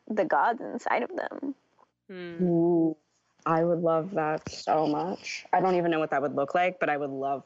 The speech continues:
Speaker 3: to see, like, a footprint of that experience.
Speaker 2: Well, I mean, I think it has to be true for, I don't know. I, I'm reading a lot into the Charlton thing, but I feel like the
Speaker 3: <laughs>
Speaker 2: existence of Charlton, right, like,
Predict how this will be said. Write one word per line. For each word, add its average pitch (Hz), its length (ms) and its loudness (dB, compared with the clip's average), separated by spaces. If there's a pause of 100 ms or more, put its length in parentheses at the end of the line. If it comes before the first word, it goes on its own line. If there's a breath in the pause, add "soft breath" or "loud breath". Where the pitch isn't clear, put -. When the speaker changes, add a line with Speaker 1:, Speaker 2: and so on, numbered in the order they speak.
Speaker 3:
to 160 100 -12
see, 131 420 -4
like, 127 200 -2
a 123 60 -4
footprint - 560 -4
of 196 140 -2 (100)
that - 200 2
experience. - 920 -4 (240 soft breath)
Speaker 2:
Well, 262 140 4
I 262 100 2
mean, 294 160 0
I 302 100 0
think 381 200 -4
it - 140 -2 (240)
has - 360 0
to 294 100 -10
be 208 140 -10
true 185 240 -8
for, 170 400 -8 (400)
I 190 80 4
don't 190 100 0
know. 156 220 -4 (340)
I, 180 280 6
I'm 254 140 0
reading 240 300 0
a 185 60 2
lot 170 440 0
into 175 300 -6
the 160 80 -10
Charlton 156 460 -8
thing, 156 240 -12
but 156 100 -8
I 175 80 0
feel 214 300 0
like 175 640 -2
the 254 440 2
Speaker 3:
<laughs> - 60 -4
Speaker 2:
existence 247 480 -2
of 208 120 -8
Charlton, 180 540 0
right, 170 180 -2
like, 160 260 -4